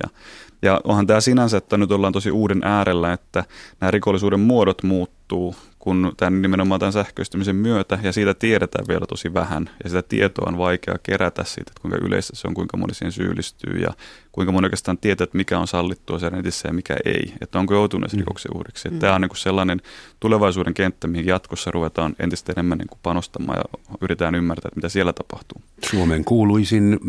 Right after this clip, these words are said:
Speaker 3: digitaalinen poliisi, eli Fobba, on istunut täällä myös ja
Speaker 1: Joo.
Speaker 2: Mm.
Speaker 3: kertonut näistä asioista. Pystyt sä, Matti, luvuissa il-, ilmaisemaan, kuinka paljon nuorisorikollisuus on vähentynyt, kuinka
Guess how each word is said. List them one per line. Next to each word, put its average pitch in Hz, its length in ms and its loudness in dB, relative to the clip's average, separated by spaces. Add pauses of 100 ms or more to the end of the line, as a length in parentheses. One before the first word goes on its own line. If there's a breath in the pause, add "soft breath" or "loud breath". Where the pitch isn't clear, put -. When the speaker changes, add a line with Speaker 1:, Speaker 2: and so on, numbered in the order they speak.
(120)
Speaker 3:
digitaalinen 85 600 0
poliisi, 85 540 0
eli 76 140 -2
Fobba, 85 360 0 (100)
on 80 140 0
istunut 78 520 -6
täällä 71 280 -8 (120)
myös 73 180 -16
ja - 80 -18 (180)
Speaker 1:
Joo. 95 100 -4 (120)
Speaker 2:
Mm. 151 220 -8
Speaker 3:
kertonut 78 440 -2
näistä 85 340 -2
asioista. 90 420 -4 (120)
Pystyt 135 380 0
sä, 110 240 0
Matti, 107 440 -2
luvuissa 151 600 -2
il-, 101 480 -2
ilmaisemaan, 85 800 -2
kuinka 101 300 -4
paljon 85 600 0
nuorisorikollisuus 82 1000 -4
on 76 160 -8
vähentynyt, 73 580 -10
kuinka 82 260 -10